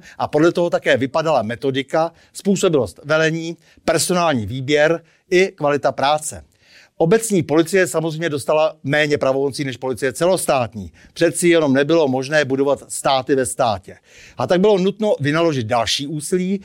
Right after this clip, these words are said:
na koordinaci obou složek bezpečnostního systému, neboť některé úkony může provádět pouze příslušník Policie České republiky. Tato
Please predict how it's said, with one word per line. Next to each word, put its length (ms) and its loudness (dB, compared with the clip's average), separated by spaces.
na 120 0
koordinaci 720 -2
obou 280 -8
složek 500 -2
bezpečnostního 600 -6
systému, 600 0
neboť 340 0
některé 460 2
úkony 400 -4
může 220 -2
provádět 520 0
pouze 360 -2
příslušník 580 -2
Policie 460 -2
České 500 -6
republiky. 520 0
Tato 320 2